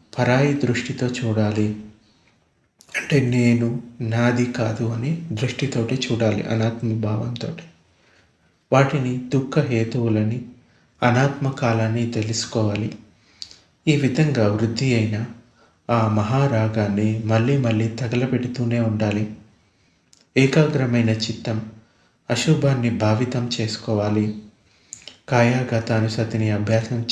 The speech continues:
చేయాలి. ఆ నిమిత్తాన్ని భావన చేసుకుంటూ అహంకారయుక్త మాన అభిమానాలను త్యజిస్తూ శాంతంలో మునిగిపోవాలి. అంటే, ఎప్పుడైతే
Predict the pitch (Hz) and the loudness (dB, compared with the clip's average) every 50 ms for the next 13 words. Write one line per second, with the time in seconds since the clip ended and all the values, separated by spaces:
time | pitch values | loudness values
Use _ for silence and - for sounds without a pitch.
0 | - 113 104 104 101 101 107 107 104 - - - _ _ _ _ _ _ _ _ | -2 0 0 0 -2 -2 -4 -4 -6 -8 -16 -20 _ _ _ _ _ _ _ _
1 | - 117 110 113 117 117 120 120 120 - - 117 107 107 104 107 104 104 - - | -4 -2 2 2 2 2 2 0 0 -2 -2 0 0 0 0 0 -2 -4 -4 -8
2 | - - - _ _ _ _ - 110 107 107 107 127 143 135 135 127 - - 107 | -10 -18 -20 _ _ _ _ -6 0 2 4 4 4 4 2 0 0 0 0 0
3 | 110 - - - - 107 101 107 117 110 110 - - - - _ - - - 101 | 0 0 -4 -6 -6 -4 -2 0 0 -2 -2 -4 -8 -16 -20 _ -16 -12 -6 -2
4 | 113 123 135 139 - - 117 110 110 107 107 104 104 104 - - 107 101 107 120 | -2 0 0 0 0 2 2 2 4 4 2 2 0 -4 -4 -4 -2 -2 -2 -2
5 | 113 104 104 101 113 120 127 123 110 104 107 117 117 113 113 110 107 107 98 101 | -2 -2 0 0 0 0 0 0 0 0 0 0 0 2 0 2 2 0 0 0
6 | 104 101 104 104 104 - - 101 98 101 107 107 - - - 147 165 165 - - | -2 -2 -2 -4 -4 -2 -2 -2 0 0 -2 -2 -4 -4 -4 -4 -4 -4 -6 -12
7 | - - - - - _ - - - _ _ _ _ _ _ _ _ _ _ - | -16 -20 -20 -20 -20 _ -20 -20 -20 _ _ _ _ _ _ _ _ _ _ -8
8 | - - 143 123 123 135 151 160 - 131 110 104 104 107 104 110 139 165 165 - | -2 2 4 4 4 4 2 2 2 2 2 2 0 0 0 0 0 -2 -4 -6
9 | - - - - _ _ _ _ _ _ - 113 123 127 147 160 - 160 160 - | -12 -16 -20 -20 _ _ _ _ _ _ -2 0 2 4 4 4 2 2 2 4
10 | 120 110 104 104 101 95 98 101 101 101 98 98 110 - - - - _ _ _ | 4 4 4 4 2 2 2 2 2 2 2 0 -2 -6 -12 -18 -20 _ _ _
11 | _ _ _ _ _ _ _ _ _ _ _ _ _ _ _ _ _ _ _ _ | _ _ _ _ _ _ _ _ _ _ _ _ _ _ _ _ _ _ _ _
12 | _ _ _ _ _ _ - - - - - - - _ - 131 120 117 139 127 | _ _ _ _ _ _ -20 -20 -20 -20 -20 -20 -18 _ -4 -2 2 4 4 6
13 | 113 123 135 - - - 160 147 135 - - 120 107 - - - | 6 4 4 4 6 6 8 8 6 6 4 2 2 0 -2 -8